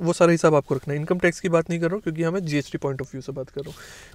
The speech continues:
but यहाँ पे आपके ऊपर एप्लीकेबल वो भी नहीं है क्योंकि आप जीएसटी के अंदर कवर्ड ही नहीं हो।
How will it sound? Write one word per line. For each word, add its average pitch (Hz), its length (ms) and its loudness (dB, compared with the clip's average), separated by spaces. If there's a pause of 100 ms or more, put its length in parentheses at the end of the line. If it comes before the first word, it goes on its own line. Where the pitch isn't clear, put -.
but 160 200 6
यहाँ 147 360 0
पे 202 300 2
आपके 143 300 0
ऊपर 180 300 -4
एप्लीकेबल 151 480 -6
वो 165 160 -2
भी 190 120 -2
नहीं 185 160 0
है 156 80 -2
क्योंकि 151 240 -6
आप 156 100 -2
जीएसटी 143 360 -6
के 151 80 -4
अंदर 165 160 -4
कवर्ड 143 360 0
ही 143 100 -2
नहीं 131 180 -8
हो। - 80 -12